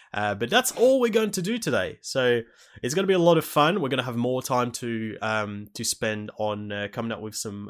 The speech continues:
wacky ideas. So I'm, I'm super excited to be doing this with you, my man. Very, very excited. Ah, all right.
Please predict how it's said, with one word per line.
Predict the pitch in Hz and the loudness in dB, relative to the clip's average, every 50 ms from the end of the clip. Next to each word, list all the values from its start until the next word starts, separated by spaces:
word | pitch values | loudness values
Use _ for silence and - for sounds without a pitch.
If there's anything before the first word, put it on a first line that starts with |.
| - 113 | -14 -16
wacky | 104 104 110 107 113 110 - - - - 113 104 104 - | -16 -14 -8 -4 -4 -4 -4 -6 -12 -12 -10 -10 -10 -8
ideas. | - 101 98 98 98 104 104 107 113 - - - _ _ _ _ _ _ | -8 -8 -8 -8 -10 -10 -10 -10 -8 -10 -12 -14 _ _ _ _ _ _
So | - - 113 110 107 107 104 107 104 98 98 92 - - | -10 -6 -4 -4 -2 -2 -2 -4 -4 -4 -6 -8 -8 -6
I'm, | 113 117 135 139 120 104 - | -6 -4 -4 -6 -8 -6 -6
I'm | 104 117 117 | -6 -4 -4
super | - - 110 - - 98 | -4 -4 -6 -8 -12 -12
excited | 92 - - 90 95 95 - - | -10 -8 -8 -8 -8 -8 -10 -12
to | 110 | -12
be | 104 | -10
doing | 92 104 101 98 | -8 -8 -8 -8
this | 101 101 - - | -8 -8 -10 -10
with | 107 104 98 | -10 -8 -6
you, | 95 101 | -6 -6
my | 101 95 | -6 -8
man. | 101 101 104 117 160 175 | -8 -8 -6 -6 -8 -8
Very, | 135 120 110 117 120 127 123 123 123 120 113 | -10 -10 -6 -4 -2 -2 0 0 -2 -2 -2
very | 113 117 113 113 110 | -2 -2 0 0 0
excited. | 107 110 - - 107 104 107 104 98 90 - - _ _ _ _ _ _ _ _ _ _ _ _ _ _ _ _ _ _ _ - | -2 -2 -4 -4 -2 -2 -2 -2 -4 -6 -10 -14 _ _ _ _ _ _ _ _ _ _ _ _ _ _ _ _ _ _ _ -2
Ah, | - 147 156 156 151 147 131 127 107 - - - - - - - - | 2 4 6 8 6 6 6 4 2 0 -2 -10 -10 -12 -14 -10 -4
all | - 143 160 160 | 2 6 8 10
right. | 147 139 143 147 135 113 98 - - - - | 10 10 12 10 10 8 6 2 -6 -8 -10